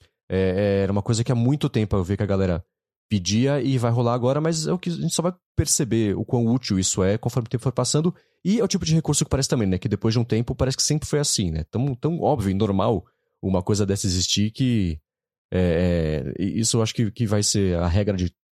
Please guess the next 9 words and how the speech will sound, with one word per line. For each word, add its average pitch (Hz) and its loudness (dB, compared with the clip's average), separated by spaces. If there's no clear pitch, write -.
todo - -6
tipo - -6
de - -6
sistema 98 0
quando 90 -4
você 87 -4
tem 90 -2
a 80 -2
contas 90 -2